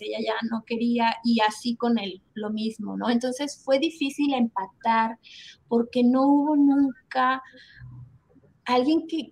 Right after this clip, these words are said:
que en ese momento me hubiera encantado que alguien nos ayudara, ¿no? A, a que,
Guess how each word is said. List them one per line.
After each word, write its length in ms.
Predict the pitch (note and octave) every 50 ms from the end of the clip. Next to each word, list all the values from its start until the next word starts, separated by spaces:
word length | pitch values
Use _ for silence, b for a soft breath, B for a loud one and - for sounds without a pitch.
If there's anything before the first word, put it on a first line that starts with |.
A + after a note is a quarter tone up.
| _ _
que 360 | - A#3 A#3 A3+ A3 A3 A3 A3
en 140 | A3+ A#3+ B3
ese 220 | A#3+ A#3+ C#4+ C#4+
momento 880 | D4+ C#4+ C4+ B3+ B3 B3 B3 B3 A#3+ A#3+ - C4+ C4+ C4+ C4+ - - _
me 140 | A#3 A#3+
hubiera 180 | B3 B3+ C4 D4+
encantado 800 | D#4+ D#4 D#4+ - B3+ A#3+ A#3 A#3 B3 A#3+ A#3+ B3 B3 B3+ C#4+ C#4 -
que 120 | - A#3
alguien 540 | A3+ A3 A3+ A#3 A#3+ C4+ C4+ C#4 C4+ C4 B3 -
nos 240 | A3+ A3+ A3 - A3+
ayudara, 640 | A3+ A3 A3+ A3+ G#3+ A3 G#3+ A#3+ A#3+ A#3 G3+ F#3 G3
¿no? 140 | G3+ F#3+ G3+
A, 100 | A#3 A#3+
a 240 | - - G3+ G#3+ -
que, 260 | - A3 G3+ G#3 -